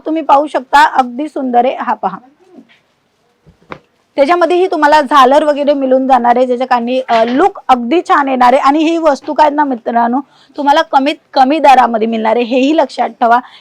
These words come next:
की आपल्याला प्रॉडक्ट तर आपण घेताय, आपण बिझनेस तर करताय, पण त्या बिझनेसला पुढे घेऊन जायचं असेल तर कशी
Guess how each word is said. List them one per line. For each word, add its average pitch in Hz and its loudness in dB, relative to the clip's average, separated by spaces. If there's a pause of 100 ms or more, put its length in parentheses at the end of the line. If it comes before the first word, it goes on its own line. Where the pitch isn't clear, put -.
(120)
की 359 0
आपल्याला 311 4
प्रॉडक्ट 302 2
तर 339 4
आपण 302 4
घेताय, 269 4
आपण 269 0
बिझनेस 269 -4
तर 294 0
करताय, 247 2
पण 262 -4
त्या 285 -2
बिझनेसला 277 -8
पुढे 269 -2
घेऊन 277 -4
जायचं 254 0
असेल 254 -8 (360)
तर 320 2
कशी 370 0